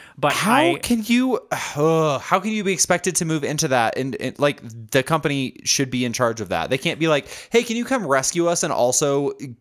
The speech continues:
Speaker 2: like, dig through the last person's filth?" That is so irresponsible.
Speaker 1: It was rude and disrespectful. Anyway, I, um,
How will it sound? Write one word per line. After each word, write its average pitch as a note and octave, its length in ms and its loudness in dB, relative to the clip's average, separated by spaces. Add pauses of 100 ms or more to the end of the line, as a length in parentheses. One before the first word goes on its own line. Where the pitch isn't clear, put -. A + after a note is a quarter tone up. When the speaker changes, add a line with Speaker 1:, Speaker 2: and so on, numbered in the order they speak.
(140)
Speaker 2:
like, B2+ 400 0
dig A#2+ 260 0
through B2+ 300 -2
the A#2 140 0
last A2 280 2
person's A#2 340 -4
filth?" A2+ 420 -2
That F#3+ 180 0
is G3 120 2
so F3+ 200 2
irresponsible. D3+ 760 -2
Speaker 1:
It D#3+ 160 -4
was F3 320 -2 (380)
rude B3+ 340 0
and E3+ 140 -2
disrespectful. F#3 680 0
Anyway, E3 320 0 (140)
I, C#3 220 -2 (320)
um, B2+ 400 0